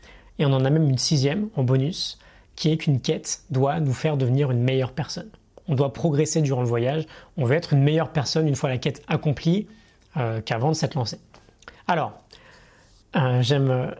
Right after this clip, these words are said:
j'aime beaucoup cette idée de quête, je pense que tu t'en doutes, je trouve ça super parlant. Il prend son propre exemple. Chris Guillebeau a visité tous les pays du monde avant ses trente-cinq ans. Ça fait cent quatre-vingt-treize pays, c'est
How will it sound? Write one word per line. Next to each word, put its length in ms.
j'aime 240
beaucoup 260
cette 260
idée 300
de 140
quête, 460
je 60
pense 160
que 60
tu 120
t'en 140
doutes, 320
je 60
trouve 180
ça 220
super 480
parlant. 560
Il 100
prend 240
son 240
propre 360
exemple. 480
Chris 220
Guillebeau 280
a 60
visité 580
tous 300
les 120
pays 480
du 140
monde 500
avant 240
ses 140
trente-cinq 460
ans. 180
Ça 160
fait 160
cent 320
quatre-vingt-treize 680
pays, 400
c'est 380